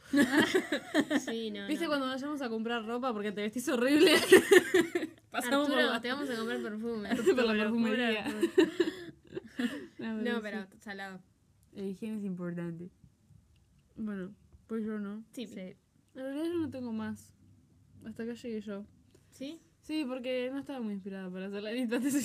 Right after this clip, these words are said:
Speaker 1: sincera. Pero, a ver qué puedo poner ahora. Tengo que pensar uno rápido. Mm. <laughs>
Speaker 2: ¿Querés que siga yo y vos anotás alguno que se te ocurra?
Speaker 1: Dale.
Speaker 2: Ta.
Speaker 1: No sé si voy a anotar, pero dale.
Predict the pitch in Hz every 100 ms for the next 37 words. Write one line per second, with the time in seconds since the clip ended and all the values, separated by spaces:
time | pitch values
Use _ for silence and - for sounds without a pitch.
0 | 262 254 269 - 220 214 208 _ _ -
1 | _ _ _ - _ _ _ - 233 226
2 | 226 226 240 254 - _ - 214 208 208
3 | 208 202 196 190 190 185 180 180 180 _
4 | _ _ 190 185 180 185 180 180 180 180
5 | 175 175 175 _ _ _ _ _ _ _
6 | _ _ _ _ _ _ _ _ _ _
7 | _ _ _ _ _ _ _ _ _ _
8 | _ _ 202 196 190 185 180 180 180 180
9 | 180 - - 175 180 - 180 - 180 -
10 | 233 240 254 254 220 214 226 220 214 208
11 | 202 208 208 208 208 202 208 202 226 226
12 | - _ - 262 247 - _ _ _ _
13 | - _ 196 190 _ - 240 240 214 190
14 | 190 190 202 214 196 190 196